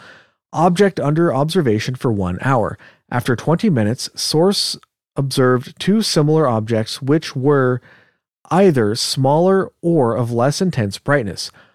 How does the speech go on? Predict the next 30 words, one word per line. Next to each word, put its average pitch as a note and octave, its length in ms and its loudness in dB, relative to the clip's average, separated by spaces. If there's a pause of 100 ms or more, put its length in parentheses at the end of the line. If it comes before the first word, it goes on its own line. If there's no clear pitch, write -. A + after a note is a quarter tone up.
(240)
All F#3 200 4
objects D#3+ 420 0
moved A#2 260 0
on G#2+ 120 0
heading B2+ 280 0
of G#2 120 -2
a G#2+ 40 -2
hundred F3 280 0
twenty E3 240 0
degrees. G2+ 500 -2 (420)
The A2 80 -4
big F#3 260 2
one A#2 280 0
seemed A#2+ 500 -4
to B2+ 100 -6
slow C#3+ 480 0
up, F#2+ 340 -4 (140)
no G#2 280 0
sound, C3 540 -2 (480)
no A#2+ 260 4
speed B2+ 460 0
estimate. B2 500 -2 (480)
Passed F#3 360 2
above B2 540 0
some A2 200 -4
clouds, G2 680 -2 (320)
color C#3 360 2
dark A#2+ 420 0
red, A2+ 380 0 (100)
no G#2 760 -2